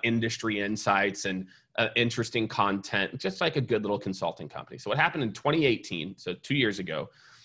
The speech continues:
I decided, uh, I looked at, we did this white paper, this, this big ebook on G D P R, right? All of you, you know what G D P R is. It's this general data pri-,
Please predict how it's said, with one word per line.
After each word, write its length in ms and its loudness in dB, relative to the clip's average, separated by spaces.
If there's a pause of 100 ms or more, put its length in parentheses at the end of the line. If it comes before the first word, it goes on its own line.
(180)
I 180 6
decided, 680 2 (260)
uh, 220 6
I 80 6
looked 320 2
at, 100 6
we 80 0
did 140 2
this 140 0
white 300 4
paper, 280 -2
this, 160 -8
this 160 -6
big 280 4
ebook 440 0
on 200 0
G 240 -2
D 140 2
P 220 0
R, 480 -4 (380)
right? 220 0
All 180 6
of 120 -2
you, 140 2
you 160 -2
know 100 -2
what 120 0
G 140 -2
D 120 -2
P 160 -4
R 220 8
is. 280 2 (180)
It's 120 -16
this 140 -8
general 360 -2
data 500 2 (140)
pri-, 300 2